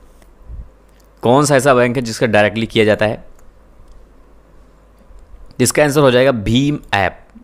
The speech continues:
देखो, मैं आपको इस दिन बताया था, भीम ऐप क्या हुआ, जब लॉन्च हुआ तभी से ये ऐसा एक एप्लीकेशन था जो डायरेक्टली हम बैंक, हम मतलब भीम वॉलेट में पैसा हो ना हो कोई फ़र्क नहीं पड़ता, हम डायरेक्टली बैंक से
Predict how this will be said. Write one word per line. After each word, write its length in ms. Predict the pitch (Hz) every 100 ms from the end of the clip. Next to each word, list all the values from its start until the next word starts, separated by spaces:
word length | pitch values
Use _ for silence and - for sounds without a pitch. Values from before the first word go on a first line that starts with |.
| -
देखो, 300 | 107 147 175
मैं 180 | 147 143 - - -
आपको 220 | 127 131 147
इस 60 |
दिन 160 | 123 139
बताया 280 | 107 98 110
था, 220 | 117 - - - - - - - -
भीम 440 | - 98 117 170
ऐप 160 | 175 165
क्या 100 | 175
हुआ, 140 | 160 170
जब 220 | 156 110
लॉन्च 420 | 104 123 165 -
हुआ 120 | 143
तभी 260 | 160 123 151
से 140 | 147
ये 200 | 139 139 - -
ऐसा 260 | 110 107
एक 140 | 151 139
एप्लीकेशन 540 | 131 131 123 123 135
था 80 | 151
जो 60 | 143
डायरेक्टली 500 | 110 104 104 120 139
हम 180 | 120 104
बैंक, 320 | 104 120 120
हम 280 | 127 113 110
मतलब 280 | 110 135 120
भीम 280 | 117 135 139 - -
वॉलेट 420 | 90 98 139 156
में 80 | 156
पैसा 260 | 147 139
हो 180 | 143 139
ना 100 | 147
हो 60 | 147
कोई 180 | 143 143
फ़र्क 200 | 120 98
नहीं 120 | 95
पड़ता, 320 | 87 85 - - - - -
हम 120 | 98
डायरेक्टली 320 | 101 117 117 139
बैंक 320 | 110 127 123
से 240 | - -